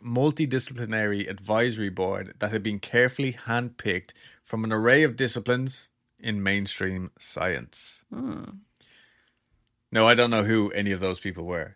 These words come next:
Speaker 1: That's
Speaker 2: Okay.
Speaker 1: kinda, I don't know if it was secretive. I just never found out who they were. But Colm Kelleher, who co-wrote the book Hunt for the Hoogadooga, along with George Knapp, an award-winning journalist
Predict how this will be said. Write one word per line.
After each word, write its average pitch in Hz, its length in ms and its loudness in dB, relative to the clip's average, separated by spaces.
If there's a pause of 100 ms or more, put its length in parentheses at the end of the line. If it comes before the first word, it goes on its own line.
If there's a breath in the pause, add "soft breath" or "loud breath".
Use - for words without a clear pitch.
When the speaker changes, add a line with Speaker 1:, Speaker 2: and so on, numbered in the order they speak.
Speaker 1:
That's 185 160 0
Speaker 2:
Okay. 190 100 2
Speaker 1:
kinda, 107 300 2
I 120 60 0
don't 156 140 6
know 165 140 8
if 120 80 0
it 110 60 -6
was 98 140 -8
secretive. 95 520 -4
I 104 120 0
just 90 180 -4
never 90 180 -4
found 87 280 -8
out 87 100 -4
who 90 120 -6
they 95 100 -4
were. 90 220 -4 (480)
But - 280 4 (320)
Colm 143 280 4
Kelleher, 101 680 2
who 110 320 -2
co-wrote 127 580 4
the 110 60 -6
book 107 480 -2 (120)
Hunt 117 220 -4
for 113 140 -6
the 101 120 2
Hoogadooga, 104 640 0 (520 loud breath)
along 113 380 6
with 131 240 4
George 117 400 4
Knapp, 101 340 2 (480 loud breath)
an 107 80 -6
award-winning 113 680 4
journalist 104 680 2